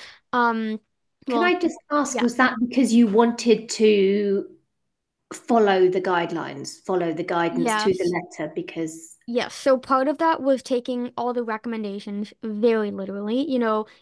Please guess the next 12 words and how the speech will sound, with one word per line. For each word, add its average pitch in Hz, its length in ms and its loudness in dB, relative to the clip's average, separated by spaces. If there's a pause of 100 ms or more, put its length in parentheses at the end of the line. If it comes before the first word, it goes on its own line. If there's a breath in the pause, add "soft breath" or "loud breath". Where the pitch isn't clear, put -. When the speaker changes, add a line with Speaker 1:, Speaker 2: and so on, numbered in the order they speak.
Speaker 1:
if 330 240 -2
you 311 220 0
eat 294 300 -4 (220)
too 294 200 -4
many 285 240 0
cookies, 294 640 -6
you 240 220 -8
will 269 140 0
develop 247 520 -6
quote 247 220 -4
unquote 262 400 -4
obesity. 277 840 -4